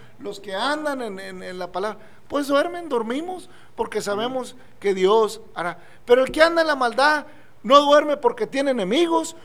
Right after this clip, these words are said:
no duerme porque está pensando cómo le va a hacer, para engañar, para hurtar, para robar, para matar, para hacer toda clase de mal.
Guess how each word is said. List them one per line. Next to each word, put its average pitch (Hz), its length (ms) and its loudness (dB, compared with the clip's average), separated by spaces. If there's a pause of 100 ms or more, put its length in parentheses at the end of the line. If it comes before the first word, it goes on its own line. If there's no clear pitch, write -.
(120)
no 262 240 6
duerme 269 280 4
porque 208 260 -4
está 254 240 0
pensando 247 460 0
cómo 240 240 0
le 202 80 -2
va 226 80 4
a 226 40 4
hacer, 262 680 2
para 208 140 4
engañar, 208 760 0 (200)
para 180 240 4
hurtar, 226 640 4 (200)
para 180 240 4
robar, 233 600 4
para 190 200 0
matar, 226 600 2
para 196 180 0
hacer 226 260 -4
toda 226 380 2
clase 220 320 0
de 185 80 -2
mal. 220 380 2